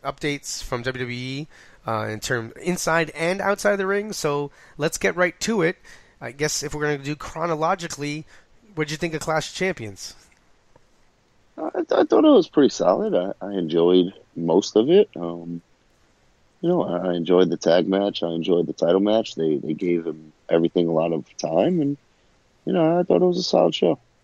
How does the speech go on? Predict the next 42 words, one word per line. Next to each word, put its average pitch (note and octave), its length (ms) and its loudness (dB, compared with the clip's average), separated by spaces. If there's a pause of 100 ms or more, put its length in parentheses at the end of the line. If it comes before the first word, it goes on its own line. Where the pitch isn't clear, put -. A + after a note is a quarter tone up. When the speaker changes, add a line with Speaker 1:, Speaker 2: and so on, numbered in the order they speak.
(1400)
Speaker 1:
Yeah, D#4+ 260 6
I G#3 40 0
mean, G#3 320 0 (340)
<sighs> - 340 -18
it, F#3 80 -8 (400)
it A#3 300 -4
felt B3 200 0
like C#4 120 -4
a A#3 60 -2
really G#3+ 300 -2 (140)
great C3+ 400 -4
episode D#3 400 -2
of C#3 100 -2
SmackDown, G3+ 680 -4 (680)
but C3 360 2 (200)
I C3 140 -2
wasn't, C3+ 540 -4 (520)
I, C3 120 -12 (560)
it E3 100 -4
didn't F#3+ 200 2
feel F3+ 220 0
very D3+ 240 2
pay-per-view-y C3 760 -6
to E3+ 160 -10
me. E3+ 360 -4
I C3 40 -6
don't A#2+ 140 -4
know. G#2+ 160 -8 (280)
Maybe C3+ 240 -4
I'm C#3+ 80 -4
just C3 180 -12
being A#2+ 140 -8
picky B2 160 0
Speaker 2:
Here B2+ 120 6
you - 20 6
Speaker 1:
at - 20 6
this F#2 100 8
Speaker 2:
go. D#2+ 80 4
Speaker 1:
point. C#2 140 0
Speaker 2:
I'm, G#2 140 2 (140)
I'm D#3 120 -2
gonna, F#2 220 6